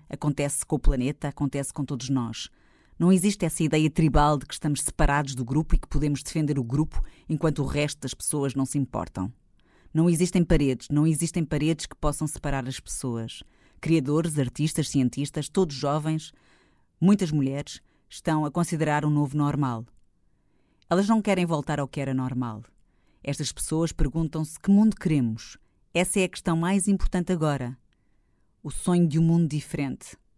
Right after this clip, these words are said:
E reflito, a certa altura percebi que nós vimos ao mundo para perder tudo. Quanto mais vivemos, mais perdemos. Em primeiro lugar,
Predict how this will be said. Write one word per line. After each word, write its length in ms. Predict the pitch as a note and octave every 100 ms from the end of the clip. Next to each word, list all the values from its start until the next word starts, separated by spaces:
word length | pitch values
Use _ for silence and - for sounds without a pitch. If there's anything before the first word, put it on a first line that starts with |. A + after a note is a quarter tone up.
| _ _ -
E 80 | G3+
reflito, 520 | - F3+ D3+ - -
a 80 | D#3
certa 240 | - F3
altura 240 | E3 F#3 F3
percebi 400 | - - D#3+ E3+
que 140 | D#3
nós 240 | D3 C#3+ C#3+
vimos 320 | F3 F3 D#3
ao 120 | D3+
mundo 360 | D3 E3+ G3 - - - -
para 180 | F#3 F3+
perder 380 | F3 D#3+ F#3 -
tudo. 340 | - C#3+ - - - _ _ _ _ _ _ _
Quanto 320 | E3+ E3+ D3+
mais 320 | D#3+ D#3+ D3 C#3
vivemos, 560 | C3+ D3+ F3+ G3 - - -
mais 340 | D3+ C#3+ C#3+
perdemos. 720 | - - - C#3 A#2 A2+ - - _ _ _ _
Em 140 | D3+ D3+
primeiro 300 | D3+ D3+ C#3+
lugar, 360 | C#3 D3 F3+